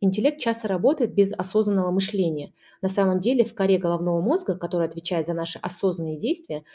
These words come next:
происходит очень много неосознанных процессов, столько же, сколько и в более древних частях мозга.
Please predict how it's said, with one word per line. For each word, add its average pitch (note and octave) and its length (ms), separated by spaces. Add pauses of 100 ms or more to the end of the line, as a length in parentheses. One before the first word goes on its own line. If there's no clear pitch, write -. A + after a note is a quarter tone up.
(200)
происходит G3 440
очень A3 260
много A#3 220
неосознанных A#3 640
процессов, F3+ 500
столько C4+ 340
же, F3+ 100
сколько A3 340
и F3 60
в D3+ 80
более F3 240
древних A3 400
частях - 400
мозга. D#3+ 400